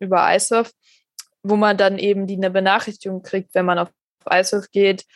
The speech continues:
Aufgabe nicht erledigt. Dann weiß man, okay, ich muss noch die Hausaufgabe machen oder sowas. Und da geht natürlich ein bisschen Eigenverantwortung verloren, aber das fände ich zum Beispiel ganz hilfreich.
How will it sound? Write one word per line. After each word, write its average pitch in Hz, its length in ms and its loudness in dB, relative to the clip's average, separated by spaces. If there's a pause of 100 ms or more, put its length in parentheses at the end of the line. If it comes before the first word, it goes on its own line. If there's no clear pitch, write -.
(300)
Aufgabe 196 500 0
nicht 190 180 -4
erledigt. 202 580 0 (180)
Dann 185 280 -2
weiß 190 220 0
man, 196 140 -6
okay, 190 300 -2
ich 196 100 -8
muss 196 220 -6
noch 190 120 -6
die 185 160 -2
Hausaufgabe 185 560 0
machen 185 320 -2
oder 170 220 0
sowas. 175 420 -2 (300)
Und 196 420 0 (540)
da 196 260 2
geht 214 200 -2
natürlich 208 320 0
ein 196 60 -2
bisschen 190 260 -6
Eigenverantwortung 202 920 -2
verloren, 196 420 0
aber 190 200 2
das - 380 -2 (220)
fände 190 260 -2
ich 190 200 -6
zum 202 100 -6
Beispiel 185 360 -2
ganz 180 240 -4
hilfreich. 214 640 0